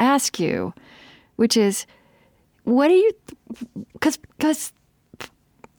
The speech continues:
one way to describe all of this reflection in, in the book, in the Stamped, but in all of your work is, is just opening up this question of what it means to be human, fully human.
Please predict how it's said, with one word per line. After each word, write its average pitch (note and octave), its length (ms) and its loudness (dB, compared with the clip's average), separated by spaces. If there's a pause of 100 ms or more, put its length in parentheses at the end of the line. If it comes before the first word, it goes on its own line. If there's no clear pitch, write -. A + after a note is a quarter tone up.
one C#4+ 480 6
way G3+ 320 4
to - 120 -8
describe D#3 760 -2
all B3 320 4
of A3 80 0
this G3+ 220 -2
reflection D#3 840 -2 (220)
in, E3 320 0 (400)
in F#3+ 140 2
the F3 40 0
book, F#3 320 -2 (100)
in F3+ 120 0
the E3 80 -2
Stamped, G#3 500 0
but - 140 -2
in F3+ 240 2
all F#3+ 200 2
of G3+ 120 0
your F3 140 -2
work D3+ 460 -2
is, D#3+ 400 -2 (1600)
is - 160 -8
just - 340 -8
opening G3+ 640 -4
up G#3 360 -2
this F3 160 -2
question G3 420 -2
of F#3 100 -4
what G3 140 -2
it F#3 80 -4
means F3+ 220 -2
to - 100 -10
be F3+ 100 -2
human, G#3+ 400 0
fully A#3 480 -2
human. G3+ 560 0